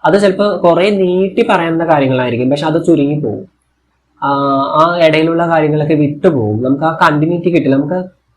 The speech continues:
ക്ഷമ വേണം, ശാന്തത വേണം, കോൺസെൻട്രേഷൻ വേണം.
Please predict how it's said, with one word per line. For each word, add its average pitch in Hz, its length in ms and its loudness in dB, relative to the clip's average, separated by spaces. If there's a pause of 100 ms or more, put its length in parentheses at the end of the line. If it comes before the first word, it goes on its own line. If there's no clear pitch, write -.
(100)
ക്ഷമ 160 440 0
വേണം, 147 340 2
ശാന്തത 135 500 2
വേണം, 123 500 -4 (300)
കോൺസെൻട്രേഷൻ 135 800 0
വേണം. 110 440 -6